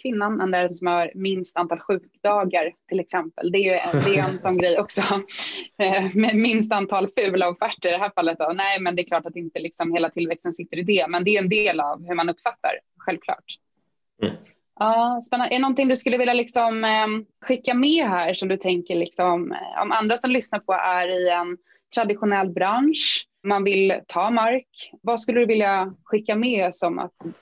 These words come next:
Speaker 1: det här är viktigt, liksom? Det här hade jag tänkt på om, om jag vore ni.
Speaker 2: Ja, nej, men det är nog, det är nog bara, liksom, tänka på att, att traditionell bransch är bara bra för er, liksom.
Speaker 1: Mm.
Speaker 2: Se som möjlighet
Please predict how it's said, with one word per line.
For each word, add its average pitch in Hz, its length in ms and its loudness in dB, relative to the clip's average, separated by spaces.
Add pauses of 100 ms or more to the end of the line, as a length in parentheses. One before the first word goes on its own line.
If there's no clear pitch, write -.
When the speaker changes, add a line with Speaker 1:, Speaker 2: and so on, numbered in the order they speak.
(300)
Speaker 1:
det 247 100 0
här 247 180 2
är 175 140 2
viktigt, 214 480 -2
liksom? - 360 -8
Det 226 60 2
här 233 100 4
hade 185 160 0
jag 190 300 0
tänkt 180 400 -6
på - 80 -8
om, - 320 -12 (140)
om 185 100 -6
jag 180 160 -4
vore 170 180 -8
ni. - 140 -6 (400)
Speaker 2:
Ja, 165 420 0
nej, 123 160 0
men 160 160 2
det 175 100 4
är 196 60 2
nog, 180 160 2 (440)
det 143 60 2
är 147 40 4
nog 165 200 4
bara, 143 180 4
liksom, 123 260 0
tänka 120 340 0
på 127 140 -2
att, 104 120 -4
att 104 100 -2
traditionell 120 420 0
bransch 120 360 0
är 113 40 -2
bara 107 280 2
bra 107 240 0
för 101 160 -2
er, 92 140 -2
liksom. - 280 -14 (720)
Speaker 1:
Mm. 202 200 4 (300)
Speaker 2:
Se - 260 0
som 135 220 4
möjlighet 127 600 2